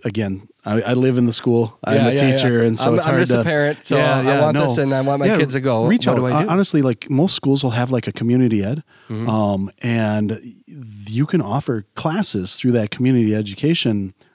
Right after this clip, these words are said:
Speaker 1: department of the school, and, um, we have a whole bunch of parents that do that kind of stuff. Um, they'll offer little fishing experiences or,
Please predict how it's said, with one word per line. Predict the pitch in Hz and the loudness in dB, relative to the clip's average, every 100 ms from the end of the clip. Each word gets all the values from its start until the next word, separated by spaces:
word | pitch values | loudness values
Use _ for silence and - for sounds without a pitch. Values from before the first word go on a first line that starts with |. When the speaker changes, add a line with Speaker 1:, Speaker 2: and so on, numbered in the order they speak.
| _ - 127 | _ -20 -12
Speaker 1:
department | 117 - 151 131 110 | -8 -2 -2 0 -4
of | 95 | -4
the | |
school, | 98 - 202 104 104 _ - - _ - | -6 -4 -6 -6 -10 _ -20 -20 _ -6
and, | 120 110 110 104 104 101 98 110 _ _ - | -2 0 0 0 -2 -4 -6 -10 _ _ -8
um, | 110 104 101 | -6 -4 -2
we | 117 156 | 0 0
have | 135 101 | 0 -4
a | |
whole | 92 180 | -4 -2
bunch | 151 120 | -2 -4
of | - | -4
parents | 113 92 - | -8 -10 -8
that | 107 | -8
do | - 113 | -6 -4
that | 101 95 | -4 -8
kind | - 95 | -10 -12
of | 85 | -12
stuff. | - 85 - - _ _ - - | -12 -14 -16 -20 _ _ -20 -12
Um, | 98 98 | -8 -4
they'll | 107 101 | -4 -4
offer | 101 117 | -4 -6
little | 107 107 | -6 -6
fishing | 98 - 123 117 | -6 -4 -2 -4
experiences | 104 - 110 107 104 104 98 92 | -6 -6 -4 -4 -4 -6 -8 -10
or, | - 92 87 82 | -12 -14 -16 -18